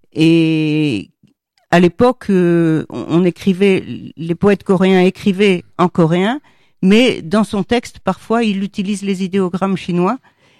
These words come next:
Et donc, j'ai, j'ai travaillé à partir des idéogrammes chinois du texte. Et le, le, c'est, c'est, c'est comme un écho au texte. C'est-à-dire, euh, mon idée, c'est pas que les gens lisent le texte, mais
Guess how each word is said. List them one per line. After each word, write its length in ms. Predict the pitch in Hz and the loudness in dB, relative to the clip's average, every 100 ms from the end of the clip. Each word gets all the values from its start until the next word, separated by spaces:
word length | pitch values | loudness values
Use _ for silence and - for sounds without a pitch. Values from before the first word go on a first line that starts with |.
| _ | _
Et 140 | - 180 | -2 0
donc, 220 | 208 208 | 0 0
j'ai, 220 | 185 180 | -2 -2
j'ai 120 | 170 | -4
travaillé 340 | 185 190 185 208 | -6 -4 -2 -2
à 80 | |
partir 380 | 196 202 - 233 | 0 -4 -4 -4
des 180 | 202 180 | -4 -6
idéogrammes 420 | 170 185 170 185 | -6 -4 -4 -6
chinois 280 | - 175 175 | -6 -6 -4
du 140 | 165 165 | -6 -8
texte. 380 | 170 262 - _ _ _ - | -8 -8 -14 _ _ _ -6
Et 120 | 175 | -4
le, 260 | 180 185 170 | 0 0 0
le, 540 | 175 170 160 151 147 - - | -2 -2 -2 -4 -8 -14 -18
c'est, 160 | - - | -14 -14
c'est, 500 | - - - 202 - | -16 -20 -10 -10 -4
c'est 160 | - | -2
comme 180 | 196 202 | 0 0
un 120 | 190 | 0
écho 360 | 185 - 262 233 | -2 -2 -2 -2
au 80 | 185 | -6
texte. 380 | 165 175 165 - | -6 -6 -6 -8
C'est-à-dire, 400 | 175 180 185 180 | -4 -2 -2 -2
euh, 100 | 180 - _ - | -4 -6 _ -8
mon 160 | 175 190 | -2 -2
idée, 260 | 185 196 190 | 0 0 -2
c'est 160 | - | -4
pas 160 | 160 180 | -4 -4
que 100 | - | -2
les 120 | 175 | -4
gens 180 | 170 175 | -2 -2
lisent 280 | 170 196 165 | -2 -6 -6
le 120 | 175 | -8
texte, 420 | - 214 - _ | -6 -6 -8 _
mais 580 | 165 170 170 165 160 151 | -8 -2 0 0 0 -4